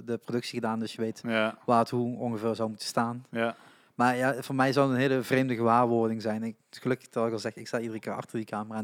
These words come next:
Speaker 1: eigenlijk nooit ervoor. En hier zetten we gewoon één Mevo-camera neer en dat ding loopt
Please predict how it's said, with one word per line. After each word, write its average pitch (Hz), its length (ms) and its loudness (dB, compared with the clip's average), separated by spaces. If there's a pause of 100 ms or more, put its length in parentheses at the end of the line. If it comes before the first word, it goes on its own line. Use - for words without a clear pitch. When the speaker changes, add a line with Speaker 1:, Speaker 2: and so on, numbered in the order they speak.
Speaker 1:
eigenlijk 110 200 -8
nooit 113 200 -2
ervoor. 110 320 -6 (460)
En 123 140 -2
hier 139 160 6
zetten 131 220 2
we 131 60 6
gewoon 127 140 0
één 135 140 0
Mevo-camera 127 720 2
neer 123 280 4
en 123 120 0
dat 113 120 0
ding 120 160 0
loopt 117 360 2